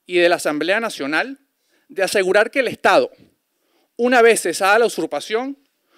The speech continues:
cumplirá fielmente con sus obligaciones de respetar, proteger y garantizar los derechos humanos. Mientras tanto,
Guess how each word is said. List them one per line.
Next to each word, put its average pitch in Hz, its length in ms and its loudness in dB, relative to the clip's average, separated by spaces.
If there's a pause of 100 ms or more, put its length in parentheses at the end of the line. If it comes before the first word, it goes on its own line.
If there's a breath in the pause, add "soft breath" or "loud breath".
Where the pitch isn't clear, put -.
(220)
cumplirá 208 580 -2
fielmente 247 800 0 (280)
con 185 140 -14
sus 185 140 -8
obligaciones 180 560 -2
de 233 60 -2
respetar, 202 680 -2 (440)
proteger 175 680 0 (200)
y 165 120 -10
garantizar 156 560 -2
los 202 100 -4
derechos 185 340 -4
humanos. 151 320 -14 (1120)
Mientras 214 460 -6
tanto, 226 480 -2